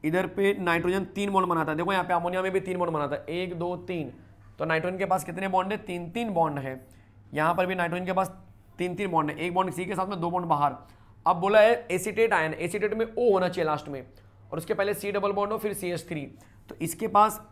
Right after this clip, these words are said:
एंड में ओ होना चाहिए, तो मैंने क्या किया, दो कार्बन लगा दिया और सी डबल बॉन्ड ओ और लास्ट में ओ लगा दिया, जो कि माइनस चार्ज रहेगा।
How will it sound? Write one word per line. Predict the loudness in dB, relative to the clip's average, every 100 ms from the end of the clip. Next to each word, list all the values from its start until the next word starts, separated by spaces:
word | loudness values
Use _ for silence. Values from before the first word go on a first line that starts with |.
| -20 -20 -8
एंड | -4 0
में | 0 2
ओ | 4
होना | 6 4
चाहिए, | 0 -2 -2 -4 -20 -20 -20 -20 -20 -20 -20 -20 -20 -20 -8
तो |
मैंने | -4 -2
क्या | -2
किया, | -2 -2
दो | 0 2 2
कार्बन | 2 2
लगा | 0 0
दिया | 0 -2 -4 -10 -20 -20 -20 -20 -20 -20 -14 -2
और | -2 -2 -6
सी | -6 -4 -2
डबल | 0 0
बॉन्ड | 0 0 0 -2
ओ | 0 0
और | 0 0
लास्ट | 2 2 0
में | -8
ओ | -2 0
लगा | 2 2
दिया, | 0 -4
जो | -4
कि |
माइनस | -4 -2 -2
चार्ज | -2 -4
रहेगा। | -4 -6 -8